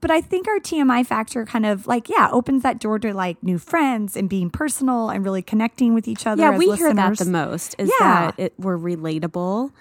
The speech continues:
Speaker 1: Right.
Speaker 2: and people feel like they're sitting in the room with us, which
Speaker 1: Yeah,
Speaker 2: is
Speaker 1: and that's
Speaker 2: awesome.
Speaker 1: all that we would hope for. You
Speaker 2: Yeah,
Speaker 1: know, people
Speaker 2: totally.
Speaker 1: feeling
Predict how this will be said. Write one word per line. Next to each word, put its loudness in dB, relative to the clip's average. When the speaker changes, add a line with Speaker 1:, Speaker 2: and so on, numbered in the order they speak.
Speaker 1:
Right. -2
Speaker 2:
and 0
people -2
feel -6
like -4
they're -4
sitting -4
in -2
the -4
room -4
with -6
us, -6
which -4
Speaker 1:
Yeah, 0
Speaker 2:
is -8
Speaker 1:
and 2
that's -2
Speaker 2:
awesome. 0
Speaker 1:
all 4
that -4
we -2
would -2
hope -6
for. -8
You 0
Speaker 2:
Yeah, 6
Speaker 1:
know, 2
people -2
Speaker 2:
totally. 0
Speaker 1:
feeling 0